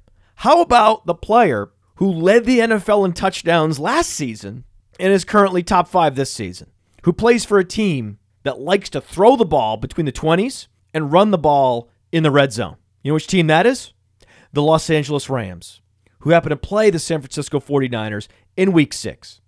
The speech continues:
And you get to play the touchdown scoring machine that is Todd Gurley, paired with the backfield for the team that scores the most running back fantasy points. Tell me that's not a winning tactic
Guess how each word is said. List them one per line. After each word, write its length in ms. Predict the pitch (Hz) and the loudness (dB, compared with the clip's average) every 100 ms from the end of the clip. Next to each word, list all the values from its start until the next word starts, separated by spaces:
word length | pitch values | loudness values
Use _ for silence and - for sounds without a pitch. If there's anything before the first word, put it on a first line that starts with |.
| _ | _
And 120 | - 160 | -6 -4
you 40 | |
get 100 | 160 | -2
to 80 | 180 | -4
play 400 | - 233 196 151 | -6 0 2 2
the 140 | 139 | -2
touchdown 520 | - - - - 190 | -6 -8 -8 -4 -4
scoring 380 | 165 - 185 180 | -4 -4 -2 -2
machine 460 | 147 - - 196 165 | -4 -8 -4 -2 0
that 100 | 143 | 0
is 220 | 160 156 | 0 -2
Todd 380 | - 165 160 127 | -6 -4 -4 0
Gurley, 480 | 160 165 110 101 - _ _ - | 4 4 2 -6 -16 _ _ -10
paired 340 | - 202 196 | -2 0 2
with 340 | 151 156 147 127 _ _ 131 | 4 6 4 0 _ _ -8
the 100 | 151 | -8
backfield 1080 | 127 156 185 226 - - 143 113 107 104 | -2 0 2 0 -8 -8 -6 -6 -8 -14
for 120 | - | -12
the 80 | 139 | -10
team 680 | 139 - 233 208 123 101 104 _ _ | -10 -8 -4 -4 -4 -10 -14 _ _
that 140 | - 147 | -8 -8
scores 460 | - 170 185 185 | -6 0 2 2
the 80 | 160 | 2
most 320 | 165 165 160 | 6 6 6
running 280 | 147 147 151 | 2 2 2
back 200 | 139 139 | 0 0
fantasy 400 | - 151 139 - | 0 0 0 -6
points. 420 | - 104 85 _ _ _ - | -12 -14 -14 _ _ _ -10
Tell 300 | - 226 269 | 4 6 8
me 160 | 269 | 4
that's 320 | 240 226 220 185 | 2 0 0 0
not 520 | 202 165 120 - - _ _ 180 | 0 0 -6 -12 -20 _ _ 0
a 100 | 180 | 2
winning 540 | 143 147 185 196 190 | 4 4 6 4 0
tactic 720 | - 165 143 - 104 - _ | 0 0 -2 -8 -12 -12 _